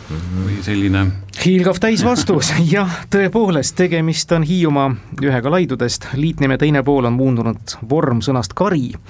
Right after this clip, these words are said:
Speaker 3: Tegemist on ligemale ühe hektari ulatuses merest välja ulatuva paealus põhjal oleva saarega, millel ka märkimisväärne taimestik on ja lindudele turvaline pesitsuspaik. Asub niisiis juriidiliselt Heltermaa lähedal asuva Sarve küla territooriumil.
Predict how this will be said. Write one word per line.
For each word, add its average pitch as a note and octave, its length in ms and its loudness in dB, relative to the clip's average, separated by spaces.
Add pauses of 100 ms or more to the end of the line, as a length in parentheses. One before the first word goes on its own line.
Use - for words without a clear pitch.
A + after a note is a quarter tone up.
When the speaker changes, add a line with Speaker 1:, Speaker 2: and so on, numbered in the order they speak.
(400)
Speaker 3:
Tegemist - 400 -6
on B2 60 0
ligemale B2 340 2
ühe C#3+ 200 2
hektari B2+ 340 0
ulatuses A2+ 400 0
merest C3 320 0
välja B2 240 2
ulatuva A2+ 420 0
paealus A2+ 540 -2
põhjal A#2+ 320 0
oleva A2 160 -2
saarega, D#3 500 0
millel A#2 300 0
ka - 100 -2
märkimisväärne A#2 720 0
taimestik F#3 600 0
on F3 180 2
ja A#2 80 2
lindudele D3+ 480 -2
turvaline C3 500 0
pesitsuspaik. G#2+ 800 -4
Asub A#2+ 160 2
niisiis A#2+ 300 2
juriidiliselt A#2+ 480 0
Heltermaa A2 400 0
lähedal A2 320 0
asuva G2+ 160 -2
Sarve A2+ 260 0
küla G#2 220 0
territooriumil. - 640 -2